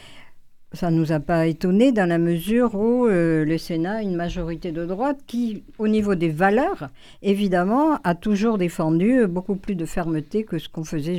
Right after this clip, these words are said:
jusqu'à présent, quel que soit le parti politique d'ailleurs, et qui voulait marquer vraiment leur empreinte, et pourquoi pas, euh, sur, euh, sur cette loi qu'ils considèrent étant la nôtre,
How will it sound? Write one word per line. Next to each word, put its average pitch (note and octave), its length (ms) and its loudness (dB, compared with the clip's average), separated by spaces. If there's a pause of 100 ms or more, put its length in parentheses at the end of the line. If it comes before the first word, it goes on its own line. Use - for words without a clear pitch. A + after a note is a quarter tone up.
jusqu'à D3 300 -8
présent, D#3 440 -6 (300)
quel F3+ 160 -4
que E3+ 140 -4
soit E3+ 240 -4
le D3+ 80 -4
parti D3+ 340 -6
politique D#3 560 -4
d'ailleurs, D#3 500 -4 (440)
et F#3+ 100 6
qui G3 240 4
voulait F#3+ 460 6
marquer A3+ 420 2
vraiment F#3 400 0 (540)
leur E3+ 260 0
empreinte, F3 580 0
et F#3 60 2
pourquoi E3+ 400 -4
pas, G#3 300 -2 (640)
euh, E3 480 2 (320)
sur, B3 380 4
euh, D#3+ 380 4
sur - 340 -2
cette A3 280 2
loi E3 420 4
qu'ils G3 180 -6
considèrent E3 840 -2
étant D#3 400 -4 (1000)
la D3+ 180 2
nôtre, F3 420 -2